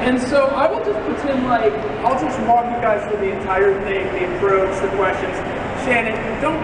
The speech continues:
feel, this is just to demonstrate, so don't feel pressured to say anything profound or anything, because Shannon's at a disadvantage. Normally, I do these interviews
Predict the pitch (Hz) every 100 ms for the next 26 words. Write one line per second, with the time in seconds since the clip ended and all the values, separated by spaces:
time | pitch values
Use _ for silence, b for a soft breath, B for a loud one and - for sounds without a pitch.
0 | - 262 226 233 262 - - 330 - 330
1 | 262 196 190 196 180 175 175 196 208 202
2 | 254 247 247 240 220 226 226 208 220 220
3 | 202 190 208 208 214 214 208 - 427 -
4 | 196 196 190 196 190 190 196 190 196 220
5 | 208 - - - - - 262 277 285 269
6 | - 277 214 208 208 208 196 190 - 196
7 | 226 247 240 247 220 - - 220 208 208
8 | 202 196 190 190 185